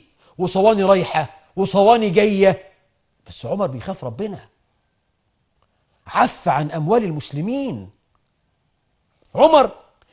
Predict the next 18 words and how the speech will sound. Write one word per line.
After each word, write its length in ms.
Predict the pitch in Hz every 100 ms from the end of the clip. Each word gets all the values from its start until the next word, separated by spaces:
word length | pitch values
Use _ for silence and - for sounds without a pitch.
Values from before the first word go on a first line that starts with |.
| _
في 220 | - 220
يوم 220 | 311 294
جاءه 500 | 277 170 202 240 220
غلامه 680 | 220 180 202 262 233 190 185
أسلم 320 | 247 - 208
في 160 | 170 175
عام 260 | 160 240 202
الرمادة 580 | 170 160 196 180 165 - _ _ _ _ _ _ _ _ _ _
بكبد 920 | 143 175 175 175 - 277 262 277 170 151 -
وسنام 720 | 180 196 208 196 220 269 233
الجمل، 580 | 202 147 214 208 143 117
وهما 600 | 151 190 254 220 190 -
أطيب 440 | 285 - 226 190
ما 140 | 196 233
في 140 | 180
الجمل. 460 | 180 151 165 139 104 _ _ _ _ _
قال: 220 | - 269
"ما 80 | 277